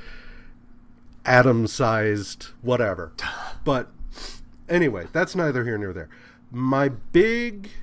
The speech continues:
my big thing, um, is I love time travel in movies and T V shows. And if you are going to introduce time travel, I'm on board.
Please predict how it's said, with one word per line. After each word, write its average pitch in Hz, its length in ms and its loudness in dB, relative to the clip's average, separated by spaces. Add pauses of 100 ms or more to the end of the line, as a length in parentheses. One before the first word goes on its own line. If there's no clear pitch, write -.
(380)
my 143 220 2
big 151 240 -2
thing, 85 420 -8 (460)
um, 98 720 -6 (2000)
is 117 500 -2 (380)
I 170 140 6
love 147 480 2
time 131 320 0
travel 117 500 -2
in 104 240 -6
movies 98 440 -6
and 92 140 -6
T 98 200 -8
V 85 160 -8
shows. - 460 -18 (600)
And 101 640 -4 (220)
if 151 320 -2
you 147 200 0
are 139 120 2
going 127 460 0
to 123 240 -6
introduce 135 640 -4
time 113 300 0
travel, 92 460 -6 (520)
I'm 262 160 4
on 254 160 4
board. 190 300 -2